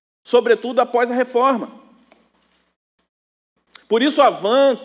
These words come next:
avançando no, no texto de primeira Pedro, aprendemos que, além de peregrinos,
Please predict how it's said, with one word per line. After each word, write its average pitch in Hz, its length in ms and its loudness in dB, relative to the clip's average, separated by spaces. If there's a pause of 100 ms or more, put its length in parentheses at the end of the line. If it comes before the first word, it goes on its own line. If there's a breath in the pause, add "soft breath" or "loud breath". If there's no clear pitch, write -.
(120)
avançando 240 680 0
no, 220 240 -4
no 196 680 -6
texto 233 380 0
de 196 80 -14
primeira 214 380 -4
Pedro, 214 520 0 (300 loud breath)
aprendemos 233 600 -2
que, - 100 -4
além 233 280 2
de 254 100 -8
peregrinos, 208 920 -2